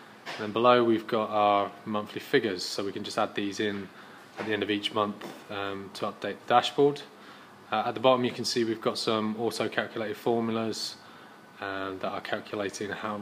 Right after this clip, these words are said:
how much sales we've done to date and also how long, how much we've got left to hit the target. So once we've entered in our data here, we can click save. That will go through the data collection engine, or D C E as it's known, through onto the One Land system,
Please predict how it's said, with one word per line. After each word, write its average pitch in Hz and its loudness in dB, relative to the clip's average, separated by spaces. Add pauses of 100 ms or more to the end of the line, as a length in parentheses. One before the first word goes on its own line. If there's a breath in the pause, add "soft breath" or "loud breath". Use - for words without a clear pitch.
how 110 0
much 104 -2
sales 104 2
we've 104 -6
done 101 -2
to - -6
date 110 0
and 107 -4
also 104 -6
how 101 2
long, 98 -2 (380 loud breath)
how - -4
much 98 -6
we've 101 -6
got 104 -4
left - -4
to - -6
hit - -6
the 95 -14
target. 131 2 (960 loud breath)
So 120 -8
once 117 -6
we've 113 -2
entered 110 -2
in 107 0
our 104 0
data 104 -2
here, 123 0
we 120 -2
can 107 -6
click - -8
save. 151 2 (1160 loud breath)
That 113 -2
will 107 -4
go 110 -2
through 123 2
the 107 2
data 107 0
collection - -4
engine, 120 -2
or 107 -2
D 104 -2
C 110 0
E 110 2
as 101 -2
it's 107 -6
known, 127 4 (760 loud breath)
through 117 4
onto 107 -2
the 104 0
One 107 0
Land 101 -2
system, 104 -4